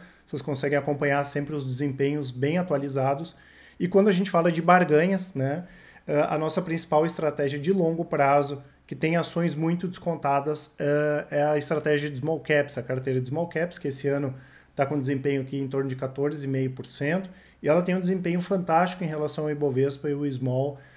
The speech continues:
desde junho de dois mil e dezessete, mais de quatrocentos e setenta por cento, contra oitenta e três do Ibov e sessenta e quatro do índice de Small Caps. Então vale a pena, né,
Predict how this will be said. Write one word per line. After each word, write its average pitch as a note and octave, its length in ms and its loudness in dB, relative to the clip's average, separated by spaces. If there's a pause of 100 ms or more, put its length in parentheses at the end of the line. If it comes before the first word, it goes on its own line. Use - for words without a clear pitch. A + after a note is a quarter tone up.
(160)
desde E3 300 2
junho D3 260 0
de C#3+ 140 -4
dois C#3 240 2
mil C3+ 260 0
e C#3 40 -2
dezessete, C3 600 -2
mais C3 140 -2
de C3+ 80 -12
quatrocentos C3 420 -4
e C#3+ 60 -4
setenta C3+ 240 -4
por E3+ 160 -8
cento, D#3 240 -6
contra C3+ 260 -8
oitenta C3 320 -2
e B2+ 60 -4
três B2+ 240 -2
do C3 80 -6
Ibov B2 340 -4
e B2 40 -6
sessenta B2+ 420 -6
e - 20 -6
quatro B2+ 520 -6 (520)
do E3 160 4
índice D3+ 360 2
de D3 200 0
Small D3 440 2
Caps. D3+ 640 2
Então B2+ 400 -2
vale C#3 240 4
a D3+ 60 2
pena, D3 420 2 (180)
né, C3 400 0